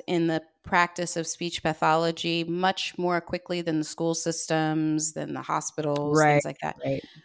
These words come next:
Speaker 1: We really will. Our practice will end up being like, "Well, is it? It's functional. So I think they're gonna be all right."
Speaker 2: <laughs>
Speaker 1: So that's,
Speaker 2: Yeah.
Speaker 1: that's, that's where we'll land. So when I think about that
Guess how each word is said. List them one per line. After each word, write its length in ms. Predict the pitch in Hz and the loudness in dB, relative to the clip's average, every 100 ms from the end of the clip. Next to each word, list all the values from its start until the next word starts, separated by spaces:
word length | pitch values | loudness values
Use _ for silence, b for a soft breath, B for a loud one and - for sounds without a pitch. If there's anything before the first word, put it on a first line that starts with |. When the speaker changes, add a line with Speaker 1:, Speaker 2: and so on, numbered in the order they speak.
| B _ - | B _ -10
Speaker 1:
We 200 | 170 214 | -2 0
really 340 | 190 208 202 | 4 4 2
will. 380 | 190 202 170 160 | 2 2 4 2
Our 80 | 160 | 0
practice 500 | - 170 165 170 - | 4 2 2 -4 -2
will 380 | 165 156 156 - - | -2 0 -2 -2 0
end 200 | 175 170 | 2 2
up 160 | 160 | 2
being 200 | 165 160 | 0 0
like, 220 | 160 160 214 | 0 -2 -2
"Well, 560 | 277 311 311 311 294 - - | 2 4 4 4 2 -2 0
is 180 | 415 453 | 2 4
it? 200 | 370 277 | 4 2
It's 120 | - | 4
functional. 580 | 240 427 - 233 220 233 - | 6 6 4 2 2 -2 -12
So 360 | - 220 214 214 | 4 10 12 12
I 140 | 254 | 12
think 220 | - 349 | 8 4
they're 140 | 349 320 | 8 10
gonna 160 | 294 | 12
be 100 | 262 | 12
all 100 | 226 | 12
right." 260 | 180 80 - - - - | 12 12 4 -2 -20 2
Speaker 2:
<laughs> 1200 | 269 277 - 226 - 220 - 185 - - 165 - | 4 4 4 2 2 -2 -2 -6 -4 -4 -4 -4
Speaker 1:
So 560 | 151 - 208 196 190 196 196 | -6 6 10 12 10 8 8
that's, 240 | 233 - | 10 10
Speaker 2:
Yeah. 280 | 160 147 151 151 | 4 0 -2 0
Speaker 1:
that's, 240 | 226 247 - - | 2 2 0 2
that's 220 | 208 240 | 2 2
where 120 | 254 | -2
we'll 180 | 247 127 | -2 -2
land. 360 | - 285 147 143 B B B B | -2 -2 -4 -6 B B B B
So 300 | - 240 247 | -6 -4 -4
when 260 | 254 247 247 | -4 -6 -6
I 100 | 247 | -6
think 320 | - 427 - | -8 -10 -6
about 360 | 214 170 156 165 | -2 0 -2 -2
that 420 | 156 87 - | 0 0 -2